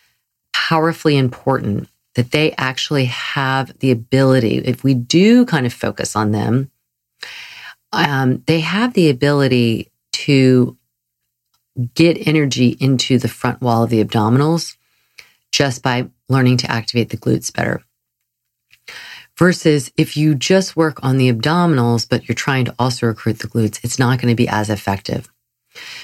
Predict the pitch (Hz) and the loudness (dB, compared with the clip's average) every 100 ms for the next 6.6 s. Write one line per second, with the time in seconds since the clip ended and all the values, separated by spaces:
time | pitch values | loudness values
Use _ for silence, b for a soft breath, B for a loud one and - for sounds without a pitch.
0 | - - 190 - 196 208 175 156 - - | -12 0 0 2 0 2 0 0 -6 -8
1 | - _ _ _ _ _ _ B B - | -14 _ _ _ _ _ _ B B -8
2 | - 151 - 135 135 127 123 120 - 117 | -2 -2 -2 0 2 2 0 -4 -2 -2
3 | 120 107 104 104 104 110 113 98 - 98 | 0 -2 0 -2 0 0 0 0 0 -4
4 | - 104 104 101 - 110 104 104 - 104 | -2 0 0 0 -2 0 0 0 -2 0
5 | 98 - 131 151 - _ - 127 - 110 | -2 -4 -10 -14 -18 _ -4 -2 0 0
6 | 107 104 - - - - | 0 -2 -4 -2 -2 -4